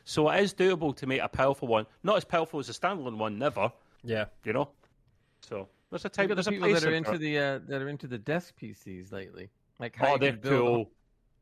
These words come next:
Speaker 3: Some of them are really neat. That you look,
Speaker 1: Yeah.
Speaker 3: you take one look at it, and you can't even tell it's
Speaker 2: Whoa.
Speaker 3: a P C. It looks like just a regular old desk.
Speaker 1: Yeah.
Speaker 2: This, this is how it goes to me. Gray, you're the customer, yeah?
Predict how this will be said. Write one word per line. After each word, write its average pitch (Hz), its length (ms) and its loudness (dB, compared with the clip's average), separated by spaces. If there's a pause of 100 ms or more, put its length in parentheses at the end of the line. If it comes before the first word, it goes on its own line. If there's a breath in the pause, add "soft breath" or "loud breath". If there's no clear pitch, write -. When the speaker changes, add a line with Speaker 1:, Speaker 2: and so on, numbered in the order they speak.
(400)
Speaker 3:
Some 233 220 0
of 262 60 4
them 202 160 2
are 170 40 2
really 175 220 2
neat. 214 220 -6
That 151 80 -6
you - 100 -2
look, 107 140 2
Speaker 1:
Yeah. 104 140 2
Speaker 3:
you 101 60 -2
take 170 220 -4
one 180 220 2
look - 180 -2
at 135 220 0
it, 143 120 -8
and 135 140 -10
you 175 100 -4
can't 170 200 -8
even 151 160 -12
tell 160 180 -6
it's 151 80 -12
Speaker 2:
Whoa. 135 160 2
Speaker 3:
a 101 60 -2
P 139 40 -12
C. 233 200 -20
It 90 120 -12
looks 117 160 -16
like 135 200 -10
just 127 220 -18
a 117 40 -14
regular 127 360 -4
old 131 140 -2
desk. 127 380 -4 (180)
Speaker 1:
Yeah. 104 80 -2
Speaker 2:
This, 190 140 4 (120)
this 185 160 0
is 180 80 0
how 165 100 4
it 135 80 -2
goes 147 180 0
to - 100 -8
me. 120 260 -2 (260)
Gray, 139 360 2
you're 175 340 2
the 160 40 0
customer, 117 440 -6
yeah? 104 300 -4